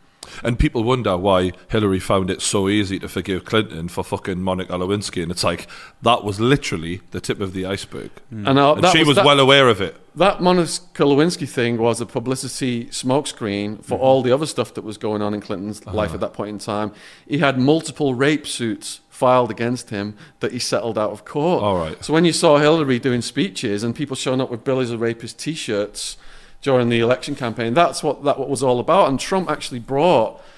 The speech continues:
Speaker 3: to one of the events, he brought Bill's rape victims that he's settled with. They were all next to him in, in a row and at one of the events.
Speaker 2: So why, um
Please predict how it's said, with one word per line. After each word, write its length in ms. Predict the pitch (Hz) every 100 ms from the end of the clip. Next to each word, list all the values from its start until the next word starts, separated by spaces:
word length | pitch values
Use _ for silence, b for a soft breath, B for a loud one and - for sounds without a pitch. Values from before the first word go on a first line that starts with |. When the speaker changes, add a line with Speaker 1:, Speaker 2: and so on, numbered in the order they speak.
| B B B
Speaker 3:
to 100 | -
one 200 | 135 143 165
of 140 | 147
the 260 | 131 123 120
events, 600 | 120 117 151 190 113 -
he 100 | 147
brought 540 | 139 147 208 151 - 127
Bill's 520 | 120 117 123 127 - _ _
rape 340 | - 135 135 135
victims 480 | 131 143 139 117 117
that 100 | 113
he's 100 | 117
settled 400 | - 147 175 135
with. 360 | 101 110 - -
They 60 |
were 120 | 143
all 160 | 165 165
next 300 | 151 156 -
to 60 | 214
him 80 | 202
in, 80 | 147
in 140 | 135
a 60 | 135
row 340 | 139 170 180
and 120 | 135
at 160 | 139 135
one 100 | 131
of 80 | 127
the 100 | 127
events. 420 | 127 139 185 151 -
Speaker 2:
So 260 | - 175
why, 500 | 160 175 196 202 190 -
um 580 | 131 135 131 131 123 123